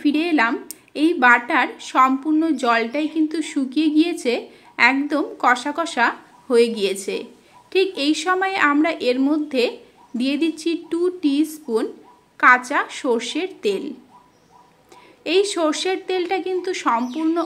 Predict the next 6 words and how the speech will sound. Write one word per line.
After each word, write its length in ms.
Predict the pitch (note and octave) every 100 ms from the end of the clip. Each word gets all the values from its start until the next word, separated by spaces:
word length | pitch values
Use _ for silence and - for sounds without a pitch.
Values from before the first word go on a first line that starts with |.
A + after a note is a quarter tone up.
| A#3
অপশনাল, 520 | G#3+ - - F4 A#3+ F#4+ - - - A3+
আপনারা 320 | B3 C#4+ D#4+ F4+ F4+
চাইলে 320 | E4 E4+ A#3+ - - B3
নাও 180 | A3 A#3+ G4
দিতে 220 | B3 - A3
পারেন, 280 | F3 F#3+ C4+